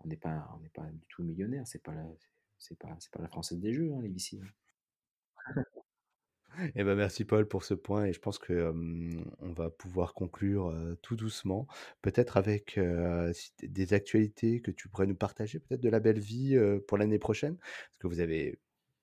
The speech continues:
Speaker 2: des petites, euh, news croustillantes, des nouveautés qui vont arriver, euh, ou même toi, euh, à titre personnel.
Speaker 1: Ouais, ouais, il y a des nouveautés un peu tous les jours, donc en référence entre un nouveau, euh, fournisseurs, euh, par jour. Euh,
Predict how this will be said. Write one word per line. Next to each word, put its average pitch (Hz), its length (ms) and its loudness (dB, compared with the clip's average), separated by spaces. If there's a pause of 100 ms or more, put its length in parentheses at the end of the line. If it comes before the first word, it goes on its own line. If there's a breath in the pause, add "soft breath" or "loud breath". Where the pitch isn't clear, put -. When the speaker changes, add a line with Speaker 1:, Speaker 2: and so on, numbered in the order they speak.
(160)
Speaker 2:
des - 100 -10
petites, - 480 -14
euh, 80 120 -2
news 90 180 -6 (100)
croustillantes, 85 500 -10
des 85 120 -4
nouveautés 87 580 -4
qui - 140 -16
vont 82 140 -4
arriver, 85 600 -4
euh, 101 40 -14 (840 loud breath)
ou 101 80 -4
même 90 200 -2
toi, 92 300 -4
euh, 90 240 -6 (200)
à - 40 -20
titre - 240 -20
personnel. - 340 -16 (260)
Speaker 1:
Ouais, 120 200 6
ouais, 139 80 4
il 110 40 2
y 98 40 2
a - 20 -2
des 101 80 -2
nouveautés 113 320 2
un 120 60 2
peu 120 120 -4
tous 127 120 -2
les 127 160 12
jours, 123 180 6
donc 98 160 -4
en 95 100 0
référence 107 460 -2
entre 92 280 -6
un 104 180 -2
nouveau, 98 460 -2
euh, 85 180 -2 (840)
fournisseurs, 95 600 -2
euh, 87 40 -4
par 92 240 -4
jour. 120 400 -2 (520)
Euh, 80 160 -8